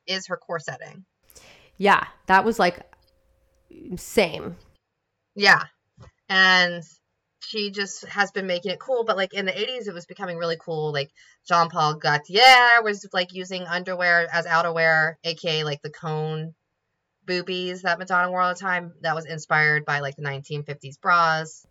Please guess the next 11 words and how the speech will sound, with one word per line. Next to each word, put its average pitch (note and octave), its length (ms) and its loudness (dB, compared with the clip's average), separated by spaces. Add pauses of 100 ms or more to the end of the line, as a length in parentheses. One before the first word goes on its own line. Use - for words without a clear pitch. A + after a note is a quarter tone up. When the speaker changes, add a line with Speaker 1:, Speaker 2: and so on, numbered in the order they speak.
Speaker 2:
Talking G#3+ 320 2
about G3 200 2
Jean F3 200 0
Paul F3+ 160 -2
Gault-, F3 300 -8
Gaultier, - 580 -4
or F#3+ 100 -2
was F3+ 160 -2
it - 160 -10
John F3 240 -4
Galliano? E3 560 -4